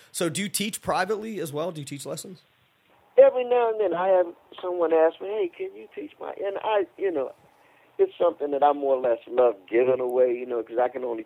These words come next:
Speaker 2: tell them what I know as far as me playing.
Speaker 1: Right.
Speaker 2: I can sit down and say, "Hey, watch this," because I don't wanna take anything from what one has naturally.
Speaker 1: Sure.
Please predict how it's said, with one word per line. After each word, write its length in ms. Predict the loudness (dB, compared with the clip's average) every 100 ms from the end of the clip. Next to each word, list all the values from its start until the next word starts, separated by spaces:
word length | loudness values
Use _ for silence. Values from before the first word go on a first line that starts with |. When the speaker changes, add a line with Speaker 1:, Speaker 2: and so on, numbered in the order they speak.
| 0
Speaker 2:
tell 240 | 2 4
them 260 | 2 -4 -2
what 180 | 0 2
I 280 | 4 2 0 _ _ _ _ _ -16
know 420 | 2 6 6 4 -6 _ -20 -6
as 160 | -4 -2 0
far 220 | 2 0
as 80 | -4
me 220 | -10 -8
playing. 420 | 0 2 2 -2 -12 _
Speaker 1:
Right. 260 | -6 -4 -4 -8 -20 _ _ _ 0
Speaker 2:
I 140 | 0
can 160 | -2 -8 0
sit 240 | 2 4
down 280 | 4 4 2
and 80 | 0
say, 120 | 2
"Hey, 160 | 2 2
watch 420 | 4 6 6 4 0
this," 220 | 4 4 2 -12 _ _ _ _ _ _ _ _ _ _ -14
because 340 | -2 0 0 4
I 120 | 6
don't 180 | 8 6
wanna 160 | 4 0
take 280 | 0 0 0
anything 400 | -4 -4 -6 -8 -6
from 160 | -2
what 200 | 0 0 -2 _ -6
one 240 | -2 -2
has 340 | 2 2 2 -2
naturally. 760 | -4 0 0 -2 -8 -8 -8 -14 -18
Speaker 1:
Sure. 360 | -10 -6 -6